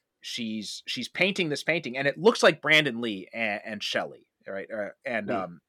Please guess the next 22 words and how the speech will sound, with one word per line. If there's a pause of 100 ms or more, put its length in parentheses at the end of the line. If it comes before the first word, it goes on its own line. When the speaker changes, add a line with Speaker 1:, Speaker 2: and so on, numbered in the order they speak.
(280)
Speaker 1:
uh,
Sophia
Sheena's
from
the
first
movie. (540)
But (380)
then
when
you
get
to
the
end
and
you
see
that
scene
basically
mirrored